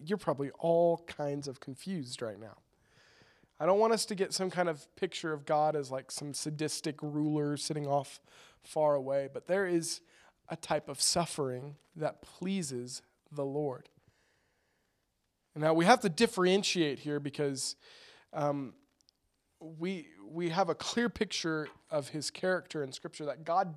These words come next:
doesn't like hurting people. He doesn't take some kind of joy out of people's pain. And I need you to know,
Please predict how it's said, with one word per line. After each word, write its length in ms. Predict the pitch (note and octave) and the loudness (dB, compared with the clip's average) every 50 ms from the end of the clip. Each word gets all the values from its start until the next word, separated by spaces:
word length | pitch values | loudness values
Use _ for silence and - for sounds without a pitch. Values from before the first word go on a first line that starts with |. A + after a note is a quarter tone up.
| D3+ - _ - | -12 -16 _ 0
doesn't 460 | F3+ D#3 E3 D#3 E3 E3+ - - A#2+ | 0 0 0 0 -4 -8 -8 -8 -2
like 300 | D#3+ D#3+ E3 D#3 - - - - - | 2 2 2 2 0 -4 -16 -6 0
hurting 300 | E3 D#3+ D#3 D3+ C#3+ C#3 | 2 2 2 2 -2 -4
people. 440 | - - D#3+ D3 - F3 F3 F3+ - _ _ _ _ _ - - - - - - | -8 -10 -12 -8 -6 -6 -6 -6 -8 _ _ _ _ _ -20 -20 -20 -20 -20 -8
He 140 | _ - F3 | _ 2 4
doesn't 320 | E3+ E3 D#3 E3 D3+ - - | 4 4 4 0 -4 -10 -8
take 240 | - F3+ E3+ - | -6 -6 -6 -6
some 180 | - - F3+ E3+ | -8 -10 -8 -8
kind 220 | - - E3+ D#3+ | -6 -4 -4 -2
of 200 | D3+ D3 D3+ D3+ | -2 -4 -4 -6
joy 600 | D3 C#3+ C#3 C#3+ E3 D#3+ D#3+ E3+ E3+ F3 F3 E3 - - - - - - | -6 -4 -2 0 2 4 6 6 6 6 4 0 -2 -10 -20 -20 -2 2
out 140 | D#3 D#3 D3+ | 4 4 4
of 140 | D3 - - | 4 0 -4
people's 420 | - F#3+ E3 - D#3 D3 - - | -6 -6 -4 -4 -4 -6 -6 -8
pain. 480 | - - E3 D#3+ E3 E3+ F3+ F#3 F#3 - - | -6 -2 -2 0 0 0 0 -2 -4 -4 -2
And 100 | D#3 D#3+ | 0 2
I 80 | E3 | 2
need 240 | E3+ E3+ F3 F#3+ F3 | 2 2 0 -2 -2
you 120 | E3+ G3+ F3+ | -4 -2 0
to 120 | G3 F#3 | 0 2
know, 400 | F3+ E3 D#3+ D3+ C#3+ C#3 C#3 | 2 4 4 4 2 2 -2